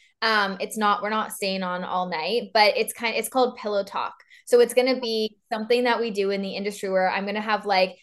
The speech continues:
Never Have I Ever games that we can play business edition. You know, we're gonna spend a little bit of time creating a mood board and just, like, visualizing what we want for ourselves. We're gonna get into, like, you know, the,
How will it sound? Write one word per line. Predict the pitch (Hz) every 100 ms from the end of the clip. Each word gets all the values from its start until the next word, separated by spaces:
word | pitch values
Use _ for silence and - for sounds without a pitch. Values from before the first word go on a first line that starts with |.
| -
Never | 214 202 233
Have | 247 247
I | 226
Ever | 180 180 196
games | 196 196 185 185 208 233
that | 214 196
we | 196
can | 202
play | 196 190
business | 180 185 190 185
edition. | 202 202 190 196 196 196 196
You | 220
know, | 208
we're | 208
gonna | 214 220
spend | - 208 214
a |
little | 214 220 214
bit | 220
of | 220
time | - 208 208 214
creating | 220 214 226 254
a |
mood | 247 226 226 208
board | 226 220 220 220 220 220
and | 214
just, | 214 247
like, | 233 208
visualizing | 220 226 240 233 240 254
what | 247
we | 277
want | 247 233 202
for | 220
ourselves. | 214 220 226 214 214 214 - - _
We're | 226
gonna | 240 254
get | 285
into, | 269 254 247
like, | 220 208 - _ _ _
you | 247 247
know, | 254
the, | 320 277 240